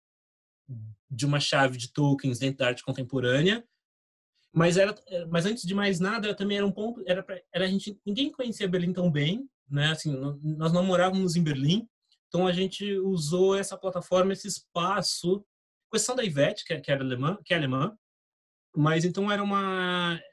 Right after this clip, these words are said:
era uma plataforma de programas públicos pra gente entrar em contato um pouco com agentes da cidade, com pessoas que estavam produzindo na cidade, discutindo questões na cidade, porque eu acho que tem esse lance. A-, agora,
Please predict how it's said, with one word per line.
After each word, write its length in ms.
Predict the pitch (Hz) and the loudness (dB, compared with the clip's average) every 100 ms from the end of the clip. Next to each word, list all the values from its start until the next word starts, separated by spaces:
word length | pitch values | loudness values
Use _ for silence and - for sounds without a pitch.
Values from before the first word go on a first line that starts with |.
| _ _ _ | _ _ _
era 100 | 170 | -2
uma 80 | 180 | -2
plataforma 420 | 190 196 185 196 | -2 -4 -2 -2
de 80 | 185 | 0
programas 320 | 185 180 165 | 2 2 2
públicos 600 | - 214 233 170 160 147 | 0 0 2 2 2 -2
pra 140 | 143 170 | -4 -4
gente 200 | 190 196 | -4 -4
entrar 240 | 190 196 | -4 -4
em 80 | 202 | -4
contato 640 | 196 196 175 180 190 190 | -2 -2 0 0 -2 -2
um 100 | 185 | -2
pouco 280 | - 180 190 | 0 -2 -2
com 200 | - 190 | -4 -2
agentes 440 | 180 156 175 190 | -2 0 -2 -2
da 100 | - | -2
cidade, 580 | 175 - 143 135 120 - _ _ _ | -2 0 2 2 0 -8 _ _ _
com 100 | - | -2
pessoas 380 | 165 170 - 196 | 0 0 0 0
que 100 | - | -2
estavam 260 | 185 170 170 | -2 -2 -2
produzindo 960 | 170 165 151 131 175 185 170 180 175 170 | -2 -2 -2 0 4 4 4 2 2 0
na 160 | 151 | -2
cidade, 400 | 160 151 147 143 | -2 0 2 2
discutindo 400 | 143 - 143 165 | 0 -6 -4 -4
questões 340 | 160 151 - 151 | -4 -6 -6 -4
na 60 | |
cidade, 460 | 143 131 131 135 131 _ _ _ _ | -4 -4 -2 -2 -2 _ _ _ _
porque 160 | - 165 | -10 -2
eu 60 | 170 | 0
acho 160 | 175 | 0
que 80 | - | -4
tem 320 | 185 180 180 - _ _ _ | -4 -2 -2 -8 _ _ _
esse 240 | 170 165 185 | -8 -4 0
lance. 480 | 180 175 147 143 - _ _ _ _ _ _ - | 2 2 0 -6 -12 _ _ _ _ _ _ -8
A-, 160 | 170 175 | -4 0
agora, 260 | 160 220 | 0 0